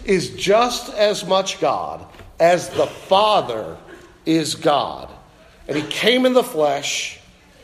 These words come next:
Yes, he veiled his glory, but he didn't cease to be the glory or the deity. And he, so he was strong enough to save you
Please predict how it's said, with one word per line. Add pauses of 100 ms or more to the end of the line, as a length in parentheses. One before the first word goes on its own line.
(440)
Yes,
he
veiled
his
glory, (720)
but
he
didn't
cease
to
be (640)
the
glory (440)
or
the
deity. (800)
And
he,
so
he
was
strong
enough
to
save
you